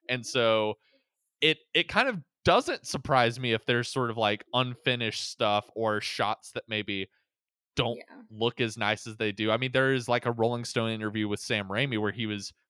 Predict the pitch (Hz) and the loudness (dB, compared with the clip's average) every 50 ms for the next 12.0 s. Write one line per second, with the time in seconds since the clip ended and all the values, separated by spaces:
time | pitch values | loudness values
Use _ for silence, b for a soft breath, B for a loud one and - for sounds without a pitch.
0 | _ _ 104 110 107 107 110 113 110 - 101 - - - - 113 104 101 104 - | _ _ -4 -2 -2 0 0 -2 -2 -2 -4 -6 -6 -8 -6 -2 -2 -2 -2 -2
1 | - 110 101 - - 104 101 98 95 90 101 98 - - 98 - - 107 107 113 | -4 -4 -4 -2 -4 -4 -4 -4 -4 -2 -2 -2 -2 -4 -10 -10 -6 -6 -6 -6
2 | 110 98 98 98 98 92 95 95 90 87 85 90 90 - _ _ _ _ _ _ | -8 -8 -6 -6 -6 -4 -4 -6 -6 -6 -6 -8 -8 -10 _ _ _ _ _ _
3 | 120 110 - - 120 113 107 107 110 107 101 104 101 98 98 110 104 101 101 98 | -12 -12 -6 -2 -2 -2 -2 -4 -8 -4 -4 -2 -2 -2 -2 -2 -2 -2 -4 -8
4 | 95 - - 107 98 95 92 92 90 - _ _ _ _ _ _ _ _ _ _ | -10 -8 -6 -4 -4 -2 -2 -4 -6 -8 _ _ _ _ _ _ _ _ _ _
5 | 101 101 104 123 135 147 139 123 - - - - 147 147 143 - - - - - | -20 -6 -2 0 2 2 2 0 0 -2 -2 -2 -2 -4 -4 -8 -8 -8 -6 -2
6 | - 127 127 127 - _ - 120 117 113 110 110 107 - - - 131 123 123 - | 0 0 0 0 -2 _ -10 -6 -2 0 0 0 0 -2 -4 -4 -2 -2 -2 -4
7 | _ _ _ _ - 123 - 131 123 110 98 - - - 127 113 110 110 117 117 | _ _ _ _ -12 -10 -4 -4 -4 -4 -4 -10 -8 -6 -4 -2 0 2 2 2
8 | 113 110 110 120 113 107 104 107 104 104 107 107 107 107 107 110 107 107 107 104 | 2 0 0 -2 -4 -2 -4 -6 -4 -2 0 0 0 0 0 -2 -2 -2 -4 -6
9 | - _ _ _ _ _ _ - - - - 131 120 - - - 156 135 127 120 | -8 _ _ _ _ _ _ -12 -10 -4 0 0 0 0 -2 -6 -10 -8 -4 -2
10 | 113 113 110 110 107 110 - - 131 127 135 139 139 135 131 135 131 127 131 - | 0 0 0 -2 -4 -6 -6 -2 -2 -2 0 -2 -2 -2 0 0 0 0 0 0
11 | - - 143 135 135 135 135 131 135 131 - - 120 110 101 101 101 104 - | 0 0 2 2 2 0 -2 -4 -4 -6 -6 -4 0 0 2 2 2 -2 -4